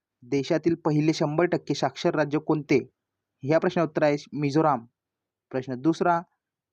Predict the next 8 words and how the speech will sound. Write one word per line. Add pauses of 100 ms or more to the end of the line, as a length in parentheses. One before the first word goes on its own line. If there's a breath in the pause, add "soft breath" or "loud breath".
देशातील
पहिले (480)
केरोसिन
मुक्त
राज्य
कोणते
ठरले
आहे?